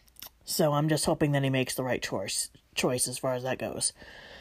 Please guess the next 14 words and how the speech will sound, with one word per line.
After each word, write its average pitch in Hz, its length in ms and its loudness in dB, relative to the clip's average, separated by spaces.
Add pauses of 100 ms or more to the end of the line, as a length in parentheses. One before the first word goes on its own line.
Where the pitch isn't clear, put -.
(400)
Um, 131 520 0 (2250)
and 240 140 8
obviously 208 460 8
the 185 100 10
Republican 175 560 6
nominee 151 560 4
is 208 340 8
Trump. 143 440 2 (2750)
And 143 480 4 (880)
he's 214 340 6
just 175 220 6
a 156 60 2
hot 143 240 4
mess. 120 440 2